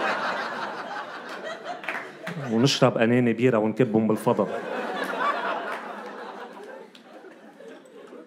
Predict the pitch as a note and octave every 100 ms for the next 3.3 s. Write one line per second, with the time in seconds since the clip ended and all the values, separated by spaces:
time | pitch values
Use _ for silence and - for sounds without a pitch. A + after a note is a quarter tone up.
0 | - - - - - A#2 A2+ B2 D3+ E3+
1 | C3+ C#3+ C#3+ - C#3+ C#3 C#3+ B2 - B2+
2 | A#2+ A2+ A2+ G#2+ A2+ A2 A2 A#2 B2+ -
3 | A2+ -